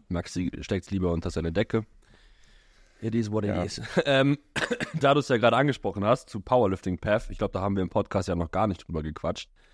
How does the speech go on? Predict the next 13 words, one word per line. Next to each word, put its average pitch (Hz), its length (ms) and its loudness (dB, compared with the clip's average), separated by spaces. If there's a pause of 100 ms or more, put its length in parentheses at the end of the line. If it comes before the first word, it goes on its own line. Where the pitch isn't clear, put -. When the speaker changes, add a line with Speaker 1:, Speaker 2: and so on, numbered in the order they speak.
(560)
Speaker 2:
Nee. 107 260 4
Speaker 1:
Ähm, 113 180 0 (140)
<clears throat> - 0 - (240)
deswegen 117 540 2
dachte 131 240 -4
ich 104 100 -6
mir, 113 100 2
mach 127 180 4
ich 311 140 4
das 117 160 6
einmal 92 280 0
ganz 85 220 -4
kurz, - 380 0